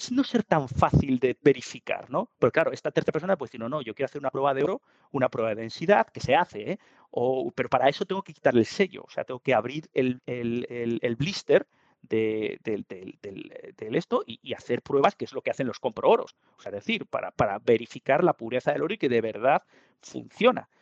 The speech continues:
Y entonces ya se pone feote. Sin embargo, si es una moneda, esta tercera persona o la cuarta,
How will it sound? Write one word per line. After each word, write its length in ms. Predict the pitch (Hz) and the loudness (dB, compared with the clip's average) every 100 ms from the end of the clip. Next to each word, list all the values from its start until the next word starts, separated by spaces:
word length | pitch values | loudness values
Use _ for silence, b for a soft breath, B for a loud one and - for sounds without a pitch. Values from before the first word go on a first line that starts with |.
| b b b b b b b b | b b b b b b b b
Y 120 | - 151 | 4 4
entonces 280 | 160 254 | 6 2
ya 100 | 254 | 2
se 120 | 254 247 | 2 2
pone 200 | 240 185 | 2 0
feote. 340 | 120 113 - | -2 -8 -10
Sin 180 | - 226 | -4 0
embargo, 300 | 277 285 262 | 4 4 2
si 120 | - | -6
es 100 | 220 | -6
una 140 | 277 240 | -2 0
moneda, 360 | 180 151 220 _ _ _ _ _ _ _ _ _ _ _ _ _ _ _ - | 0 -2 -4 _ _ _ _ _ _ _ _ _ _ _ _ _ _ _ 0
esta 240 | 196 240 | 4 6
tercera 340 | 196 165 185 | 6 4 2
persona 380 | 165 156 196 165 - | 4 2 2 -2 -2
o 120 | 123 | -2
la 140 | 113 | -2
cuarta, 460 | - 247 277 202 | 2 0 2 0